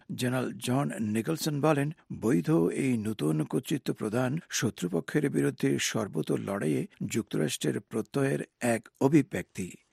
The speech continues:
তিনি বলেন, বিশেষত উত্তরাঞ্চলীয় হেলমান্দ প্রদেশ এবং এই অঞ্চলের মাদক উৎপাদন কর্মকাণ্ডে হামলা চালিয়ে যা তালেবানদের জন্য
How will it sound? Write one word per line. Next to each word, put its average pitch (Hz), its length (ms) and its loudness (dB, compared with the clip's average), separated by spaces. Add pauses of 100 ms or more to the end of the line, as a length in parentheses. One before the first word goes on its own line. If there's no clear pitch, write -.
(120)
তিনি 107 200 0
বলেন, 123 440 0
বিশেষত - 480 -2
উত্তরাঞ্চলীয় 131 840 -2
হেলমান্দ 123 540 -4
প্রদেশ 143 440 -2 (160)
এবং 117 280 2 (100)
এই 113 180 0
অঞ্চলের 143 640 2
মাদক 117 420 -2
উৎপাদন 131 480 -2 (100)
কর্মকাণ্ডে 135 680 0 (120)
হামলা 117 400 0
চালিয়ে 147 500 0 (140)
যা 110 340 0
তালেবানদের 135 600 0
জন্য 123 340 0